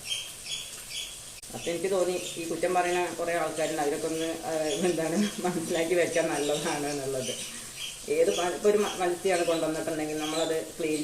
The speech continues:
ചെയ്ത് അതിലേക്ക് മസാലയൊക്കെ ഉണ്ടാക്കി അല്ലെങ്കിൽ കറിയൊക്കെ ആണെങ്കിൽ കുറച്ച് സമയം നമ്മൾ എന്തായാലും അതിൻ്റെ മുകളിൽ മെനക്കെട്ട് ഇത് എന്നും ചെയ്യുന്ന ആൾക്കാരാകുമ്പോൾ അതൊരു ബുദ്ധിമുട്ടായിട്ടൊന്നും ഫീൽ ചെയ്യില്ല. ഇഷ്ടത്തോടെ തന്നെ ചെയ്യും,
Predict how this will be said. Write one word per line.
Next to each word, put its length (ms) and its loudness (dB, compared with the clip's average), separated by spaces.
ചെയ്ത് 320 2
അതിലേക്ക് 340 -2
മസാലയൊക്കെ 500 0
ഉണ്ടാക്കി 420 -4
അല്ലെങ്കിൽ 240 -4
കറിയൊക്കെ 400 -2
ആണെങ്കിൽ 240 -4
കുറച്ച് 260 0
സമയം 220 2
നമ്മൾ 180 2
എന്തായാലും 280 4
അതിൻ്റെ 200 0
മുകളിൽ 260 -4
മെനക്കെട്ട് 360 -4
ഇത് 80 0
എന്നും 220 2
ചെയ്യുന്ന 320 6
ആൾക്കാരാകുമ്പോൾ 460 4
അതൊരു 200 2
ബുദ്ധിമുട്ടായിട്ടൊന്നും 680 2
ഫീൽ 200 4
ചെയ്യില്ല. 320 0
ഇഷ്ടത്തോടെ 460 4
തന്നെ 220 4
ചെയ്യും, 200 2